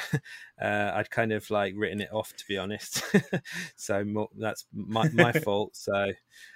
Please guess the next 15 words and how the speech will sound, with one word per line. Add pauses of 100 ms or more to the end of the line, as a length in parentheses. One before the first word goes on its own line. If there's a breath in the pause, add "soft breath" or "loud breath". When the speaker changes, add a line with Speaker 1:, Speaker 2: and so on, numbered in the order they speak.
(200 loud breath)
Speaker 1:
uh,
but,
you
know,
I'll,
I'll
have
the
excitement
of,
uh,
of
catching
up
thing,